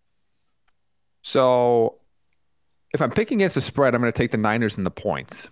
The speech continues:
but I think the Rams win this game. Uh, I do think this is gonna be a very close game. I think it's gonna come down to a last-second field goal, which is, we saw a lot of this past weekend. The Niners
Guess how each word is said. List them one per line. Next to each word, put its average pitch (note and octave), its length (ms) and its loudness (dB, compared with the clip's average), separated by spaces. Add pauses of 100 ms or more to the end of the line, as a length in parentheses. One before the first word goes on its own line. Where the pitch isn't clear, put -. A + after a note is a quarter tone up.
but G2 100 -4
I F#2 40 0
think G#2+ 220 -4
the G2+ 60 -2
Rams F2 280 -2
win D#2 160 -6
this C2+ 140 -12
game. - 180 -8 (760)
Uh, F2 340 0 (120)
I G#2+ 80 0
do B2 180 2
think B2+ 180 0
this B2 120 -2
is - 60 -6
gonna A#2+ 160 0
be A#2 100 2
a G#2 40 -2
very A2 180 2
close G#2+ 260 -2
game. G#2+ 200 0
I G2+ 40 -6
think G2 160 -6
it's - 100 -8
gonna G2 100 -4
come G2+ 160 -4
down F#2+ 200 -2
to F#2 320 0
a D#2+ 80 0
last-second G2 560 -2
field G#2 260 -2
goal, F#2+ 320 0 (840)
which - 220 -6
is, - 140 -12
we F2+ 120 -6
saw D#2+ 180 0
a D#2+ 40 -4
lot A2 200 0
of G#2 120 -4
this G2 120 -6
past F#2+ 320 -4
weekend. A2 460 -2 (600)
The C#3+ 80 0
Niners D#3+ 600 2